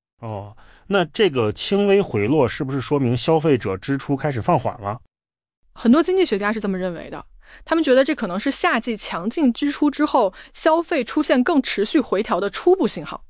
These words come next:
Speaker 2: 毕竟经历了这么多月的通胀冲击，美国家庭可能已经触及支出极限了。
Speaker 1: 说到通胀，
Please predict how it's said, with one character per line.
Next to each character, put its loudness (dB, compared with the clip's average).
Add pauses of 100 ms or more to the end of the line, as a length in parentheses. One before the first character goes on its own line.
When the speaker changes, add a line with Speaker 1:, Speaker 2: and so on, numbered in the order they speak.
(480)
Speaker 2:
毕 2
竟 6
经 2
历 2
了 6
这 0
么 2
多 6
月 6
的 2
通 -2
胀 2
冲 0
击， -4 (300)
美 -2
国 2
家 2
庭 0
可 -4
能 -2
已 -4
经 0
触 0
及 -6
支 -8
出 -6
极 -10
限 0
了。 -14 (800)
Speaker 1:
说 0
到 4
通 -4
胀， -2